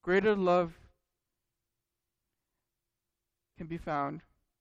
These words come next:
in giving your life up for your friends. And Christ is your best friend.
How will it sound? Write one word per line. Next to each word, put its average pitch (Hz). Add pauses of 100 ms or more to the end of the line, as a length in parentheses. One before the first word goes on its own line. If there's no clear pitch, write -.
(160)
in -
giving 170
your 165
life 151
up -
for -
your 156
friends. - (1300)
And 160
Christ - (400)
is 175
your 170
best -
friend. -